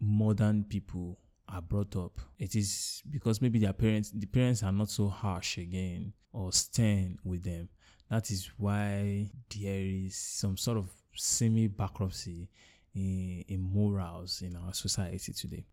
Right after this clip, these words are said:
Because I was in a conversation on Twitter earlier, and I'm like, and I was like, Oh, actually,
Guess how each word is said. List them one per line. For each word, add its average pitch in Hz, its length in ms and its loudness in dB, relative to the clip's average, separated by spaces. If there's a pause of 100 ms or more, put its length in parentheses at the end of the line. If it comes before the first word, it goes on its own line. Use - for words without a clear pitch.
Because - 540 2 (280)
I 101 600 0
was 101 220 2
in 98 60 4
a 104 40 2
conversation 110 800 4
on 95 180 0
Twitter 92 420 0 (140)
earlier, 92 280 2
and 95 180 4
I'm 95 120 4
like, 95 240 0 (120)
and 104 120 6
I 101 40 8
was 104 200 6
like, 98 200 2 (140)
Oh, 107 180 2 (220)
actually, 127 680 4